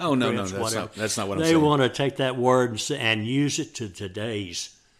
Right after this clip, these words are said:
Speaker 1: Yeah.
Speaker 2: values, and that never changes from God.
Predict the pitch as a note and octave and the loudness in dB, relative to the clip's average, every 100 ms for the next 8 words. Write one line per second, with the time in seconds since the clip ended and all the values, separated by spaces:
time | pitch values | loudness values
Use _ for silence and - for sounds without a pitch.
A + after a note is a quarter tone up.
0 | _ _ - G#2 A#2 A2 G2+ E2+ E2+ F2 | _ _ -8 -2 2 2 2 -4 -10 -10
1 | - A2+ G#2 G#2+ A2 _ - _ - A2+ | -10 -8 -8 -8 -10 _ -20 _ -14 -6
2 | B2+ D3 D#3 D3+ - D#3 D#3+ A#2+ A2 F#2+ | -6 -4 -8 -8 -6 -4 -2 -2 -4 -6
3 | - A#2 G2+ G2+ A2 F2 E2+ | -10 -12 -10 -6 -6 -6 -8